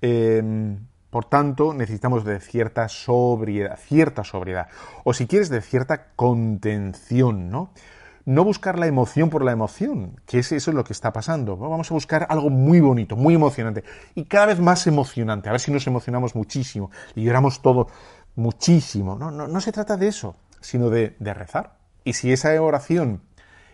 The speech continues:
eh, nace de la alegría, o nace de la tristeza, pues, pues muy bien, pero,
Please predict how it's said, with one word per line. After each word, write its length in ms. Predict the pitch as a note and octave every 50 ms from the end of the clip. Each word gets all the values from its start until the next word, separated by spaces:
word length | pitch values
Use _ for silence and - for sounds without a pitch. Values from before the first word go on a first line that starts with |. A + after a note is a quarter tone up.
| _ -
eh, 460 | A2 A2+ A2 G#2+ G#2 G2+ G2 G2 F#2
nace 580 | F#2 F#2+ G#2 A#2+ B2 - - B2 A#2 A#2 - _ -
de 180 | - F#2+ F#2 F#2
la 120 | F#2 F2+
alegría, 540 | F#2 F#2+ F#2 F2+ A#2 D#3+ F3 E3 F3+ G#3+ - - _ _ - _ _ _ _ _ _ -
o 60 | F#2+
nace 280 | F#2 F#2+ F#2+ - - G#2+
de 20 |
la 120 | G#2+ G#2+ G#2
tristeza, 540 | - A#2 A2 - - B2+ B2 D3 F#3+ G3+ -
pues, 160 | - E2 -
pues 300 | _ - - D#2+ - F#2
muy 220 | A2 C3 D3 B2
bien, 320 | G#2 G#2+ A2+ C3+ C3 A2 -
pero, 220 | G#2 F#2+ F2+